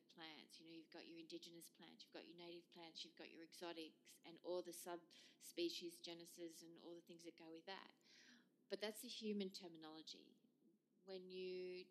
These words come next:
take that element out and you just experience the energy of the plants, it's a whole new world that opens up. And it's really light, and it really connects to the heart center specifically. And you feel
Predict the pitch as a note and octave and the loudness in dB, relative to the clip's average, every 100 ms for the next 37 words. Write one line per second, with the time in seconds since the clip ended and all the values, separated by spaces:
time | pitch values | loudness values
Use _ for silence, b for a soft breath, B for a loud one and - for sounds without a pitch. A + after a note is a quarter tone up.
0 | - G#3 A3 A3 A3 G3 F3+ F3 E3+ D#3+ | -8 0 2 2 -2 0 0 0 -2 -6
1 | E3+ G#3+ G#3 E3+ E3+ - - B B B | -4 -2 -2 -4 -8 -16 -20 B B B
2 | - F3+ F3+ F3+ F3 F#3+ F#3+ F#3+ - - | -4 0 0 -2 -2 0 0 -2 -6 -8
3 | G3 - - F#3 F3+ E3+ F#3 - F3 E3+ | -8 -6 -2 -2 0 -2 -6 -4 -4 -2
4 | F3+ E3+ E3+ - G3 G#3 F#3+ F#3+ F#3+ F#3+ | -2 -2 -6 -10 -4 -2 0 -2 -6 -10
5 | - A#3+ C4+ A3 F3 F#3 A#3+ B3 F#3+ F3+ | -4 0 4 4 4 4 4 0 -4 -6
6 | - F#3 F3+ E3+ F#3+ F#3 E3 - B B | -2 -2 -2 -4 -2 -2 -4 -10 B B
7 | B B B - F#3+ F#3 F#3 F#3 F#3 - | B B B -6 0 2 2 0 -4 2
8 | G#3 G3 - A#3 D#4+ B3 F3 F#3 A3+ D#3 | 6 6 4 6 8 10 8 4 2 -4
9 | - - G3 F#3+ E3+ F#3+ G#3+ A3+ A#3 - | -6 -2 0 0 -2 2 4 4 0 0
10 | G3+ G3 - - F3 E3 E3+ - - E3 | 2 2 0 -2 -4 -2 -4 -2 -6 -6
11 | E3+ E3 - - E3 F3 - - C#3 G2+ | -6 -6 -8 -4 2 2 2 -4 -4 -6
12 | - B B B B - G3 G3 | -8 B B B B 4 6 10